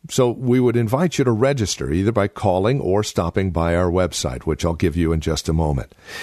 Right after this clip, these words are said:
Great food, great fellowship. Pastor Phil will bring a wonderful message, and we even have an auction whereby you can walk away with some amazing items while supporting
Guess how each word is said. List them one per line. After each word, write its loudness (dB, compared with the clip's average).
Great 2
food, 2
great 0
fellowship. 0
Pastor 0
Phil 2
will -4
bring 0
a 4
wonderful 0
message, 0
and 2
we 2
even 2
have 2
an -2
auction -2
whereby 2
you 0
can -2
walk 2
away 2
with 0
some 2
amazing 2
items -2
while 2
supporting -2